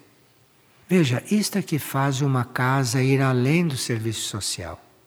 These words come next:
Porque há coisas muito absorventes que estão a cargo daquela casa. Aquela casa tem um refeitório aos seus cuidados.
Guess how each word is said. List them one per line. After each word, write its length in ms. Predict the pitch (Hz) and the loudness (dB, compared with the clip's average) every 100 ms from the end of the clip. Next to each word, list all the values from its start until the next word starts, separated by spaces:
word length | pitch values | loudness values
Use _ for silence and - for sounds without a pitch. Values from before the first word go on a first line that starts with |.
| _ _ _ _ _ _ _ _ _ _ _ _ | _ _ _ _ _ _ _ _ _ _ _ _
Porque 560 | - 135 - 175 175 147 | -4 -4 0 2 4 4
há 80 | 127 | 2
coisas 520 | - 160 156 135 131 | 0 2 4 4 2
muito 520 | 127 139 180 202 - | 2 4 4 4 2
absorventes 1500 | 170 151 - 135 113 104 139 165 131 98 - 92 - - - | 2 2 0 0 0 2 4 4 2 -2 -8 -6 -6 -6 -12
que 80 | - | -12
estão 280 | 117 - 120 | -10 -4 -2
a 80 | 110 | -2
cargo 380 | - 120 104 107 | -2 -2 -2 -4
daquela 340 | 104 104 95 | -4 -6 -8
casa. 580 | - 82 82 85 82 98 _ _ _ _ | -8 -10 -8 -10 -14 -16 _ _ _ _
Aquela 240 | 139 135 | -4 -2
casa 360 | 139 175 196 202 | 0 0 2 0
tem 240 | - 160 | 0 2
um 60 | 139 | 2
refeitório 1040 | 123 117 113 107 - 135 135 110 95 95 101 - _ _ - _ | 0 -2 -2 -6 -4 -2 -2 -2 -6 -10 -12 -20 _ _ -20 _
aos 180 | - 107 | -10 -8
seus 240 | - 107 | -4 -6
cuidados. 920 | - 107 98 85 78 80 92 - - | -6 -6 -6 -6 -8 -8 -14 -16 -18